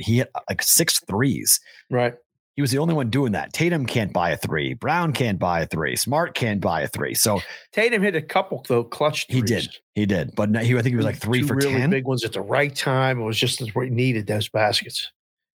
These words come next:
Speaker 1: So the game goes over by seven and a half points, with Horford going for thirty and the team scoring forty-three in the fourth quarter. I don't think that happens again.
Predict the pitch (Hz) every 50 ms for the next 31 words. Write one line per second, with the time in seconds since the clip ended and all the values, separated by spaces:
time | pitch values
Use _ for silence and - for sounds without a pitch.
0 | _ _ _ _ _ _ _ - - 120 107 104 113 143 143 147 143 147 139 127
1 | 120 123 123 110 98 92 90 90 - _ - 95 95 - - 123 117 117 113 110
2 | 107 107 107 101 - - - 107 87 76 - - - - - _ _ _ _ _
3 | _ _ _ _ _ - 107 117 135 135 110 131 135 127 113 - 120 120 110 120
4 | 113 110 110 110 104 - - 120 113 107 101 104 98 98 95 90 - - 117 113
5 | 110 104 - - 101 95 90 - - - - 135 143 147 143 127 117 - - 117
6 | 120 123 113 101 90 87 85 - - 98 90 90 98 - - - 73 - - 57
7 | - - 92 98 85 120 110 107 101 110 98 92 98 90 - 92 95 - 95 82
8 | - - 69 71 113 120 135 160 202 196